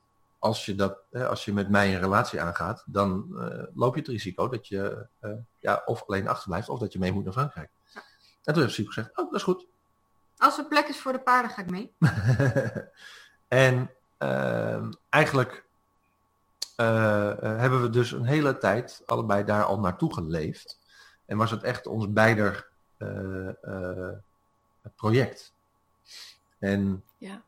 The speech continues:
Speaker 1: ja, daarom is dat ook op die manier eigenlijk, eh, eh, gegaan. Dat, dat Siep zei van, "Ja, weet je, ja, maar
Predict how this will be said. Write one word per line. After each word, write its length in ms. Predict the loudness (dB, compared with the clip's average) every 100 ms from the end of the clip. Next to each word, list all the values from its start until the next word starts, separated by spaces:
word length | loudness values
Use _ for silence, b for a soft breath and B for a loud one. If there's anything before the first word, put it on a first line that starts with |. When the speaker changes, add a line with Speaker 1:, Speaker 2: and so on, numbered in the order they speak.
| _
Speaker 1:
ja, 180 | -4 -2
daarom 320 | 0 0 0
is 100 | -4
dat 140 | -6 -8
ook 120 | -8
op 80 | -4
die 140 | -2
manier 300 | -2 -2 -6
eigenlijk, 420 | -8 -10 -12 -14 -10
eh, 300 | -8 -8 -10
eh, 320 | -14 _ -12 -12 -14 -18 -20
gegaan. 560 | -12 -4 -2 -2 -6 -16 _
Dat, 160 | -20 -20
dat 220 | -20 -12
Siep 180 | -8 -6
zei 160 | -6 -4
van, 100 | -6
"Ja, 80 |
weet 140 | -8 -10
je, 100 | -8
ja, 120 | -8
maar 160 | -8